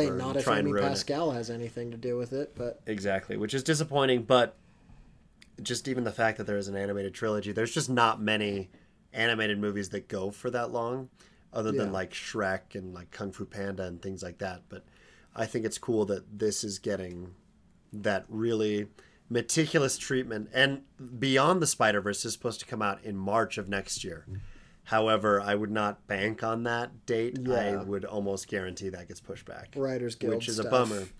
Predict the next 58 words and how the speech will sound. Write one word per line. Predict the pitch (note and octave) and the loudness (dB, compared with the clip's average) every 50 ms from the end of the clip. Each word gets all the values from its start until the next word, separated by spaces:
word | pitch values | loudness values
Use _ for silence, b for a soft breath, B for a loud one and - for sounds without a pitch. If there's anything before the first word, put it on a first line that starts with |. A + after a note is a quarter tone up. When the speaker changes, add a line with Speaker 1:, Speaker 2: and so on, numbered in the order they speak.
| - - | -14 -12
Speaker 2:
It's | - - B2+ B2 - | -12 -10 -10 -4 4
Speaker 1:
Well, | C#3 D3 D3+ C#3 B2 | 6 8 8 8 6
Speaker 2:
very | A#2+ B2+ B2+ E3 | 2 -4 0 4
Speaker 1:
not | D#3+ F3 G3+ F#3+ | 6 6 8 6
even | D#3 C3+ B2 | 6 2 4
Speaker 2:
possible. | C3 D#3 E3+ | 4 4 4
Speaker 1:
that. | C#3 B2+ | 6 4
It's | B2 A2 - - | 4 2 0 -4
just | - D3 C#3+ - - | -2 -2 0 0 0
the | - C3+ | -2 -4
fact | - - C3 B2 A#2 - - | 0 2 4 4 2 2 0
that | B2 A2 G2+ - _ _ _ - | -2 -2 -2 -4 _ _ _ -10
it's | B2 B2+ - C3+ | -8 -4 -2 -2
a | A#2 | -2
huge | - - - C#3+ C3 A#2 G2+ G2 | -2 -4 -4 -2 -2 -2 -2 -2
movie. | G#2+ A#2+ A#2 F#2 F2+ F2+ | -2 -2 -2 -2 -6 -8
Like, | F2+ G2 G#2 C3 | -8 -8 -8 -6
it's | B2 | -4
another | C3+ B2+ B2 A2+ G#2+ | 0 0 0 0 -2
huge | G2+ - A#2+ A#2 G#2+ F#2+ G2+ | -4 -4 -6 -6 -6 -4 -4
movie. | G#2 G#2+ G#2 F#2+ F#2 F2+ F2+ F2+ | -2 -2 -2 -2 -4 -6 -8 -10
And | F#2+ F#2+ G2 | -10 -8 -6
so | - - G#2 G2 F#2+ F#2+ F#2 F2+ E2+ E2 b b b b | -4 -4 -2 -2 -2 -4 -6 -8 -12 -14 b b b b
Speaker 2:
Right. | C3+ B2 A#2 G#2+ G#2+ A#2 - _ - _ _ _ _ - - | -8 -8 -8 -8 -10 -12 -14 _ -20 _ _ _ _ -8 0
Speaker 1:
they | B2 C3+ D3 | 2 2 2
were | D3 C3+ D3 D3+ D3 | 4 4 4 4 6
working | C#3 D#3+ F3+ F#3+ F#3+ F#3+ F#3+ F3 | 8 8 8 8 6 6 4 4
on | D3+ C#3+ | 6 6
them | C#3 C3 | 4 4
both | B2 B2+ C3 C#3 C#3 | 6 6 6 6 4
at | C3 A2+ | 0 -2
the | A2+ | 0
same | - - C3 A#2+ A2+ G#2+ | 2 2 2 2 2 0
time, | - A#2+ A2 A#2 C3 D3 C#3 | 0 2 2 4 2 2 2
but | B2+ A2+ | 0 0
it's | A2 G2 - | -2 -2 -4
still, | - - - C3+ B2 | -8 -2 2 2 4
like, | A2+ G#2+ G2+ - - _ - | 4 4 0 0 -8 _ -8
nine | A2 G2+ G2+ G#2 G#2+ A2+ A#2 A2+ | -6 -4 -2 0 0 -2 -2 -2
months. | G#2+ G#2 A2 A#2 A#2+ - - | -2 -2 -4 -4 -6 -10 -10
Is | - F#2+ | -10 -6
that | F2+ G#2+ G#2+ G#2 G#2 | -6 -6 -6 -6 -6
really | G2+ G#2 G#2+ A2 A2 | -4 -4 -2 -2 -2
enough | A2+ A2 A2 A2 A2+ A2+ - - | -4 -4 -4 -4 -6 -8 -10 -14
to | - - A2+ G#2+ G#2+ G#2+ G#2 G#2 - _ _ _ _ _ | -8 -6 -6 -4 -4 -6 -8 -10 -16 _ _ _ _ _
finish | - - A#2+ A2+ A2+ G#2+ - A2+ | -12 -8 -6 -6 -6 -6 -6 -10
a | G#2 | -10
whole | - - - A2 A2 G#2+ G#2+ | -8 -6 -4 -2 -2 -2 -2
other | G#2+ G#2 G#2+ G#2+ G#2+ | -4 -4 -4 -4 -4
huge | A2 - - - A2+ A2+ A2+ A2 | -6 -8 -10 -8 -6 -6 -4 -4
animated | A2 G#2 G#2+ A2 A2 G#2+ G#2+ | -4 -4 -4 -4 -4 -6 -6
movie | G#2+ G#2+ A2+ A#2 | -6 -6 -6 -6
with | A2+ A2+ | -8 -8
the | - | -8
scope | G#2 - - A#2 A2+ A2+ | -10 -4 -2 0 0 0
Speaker 2:
Yeah. | G#2 F#2+ | -2 -4
Speaker 1:
of | G2 | -4
this? | G#2 G#2 A2+ - - | -4 -4 -4 -6 -10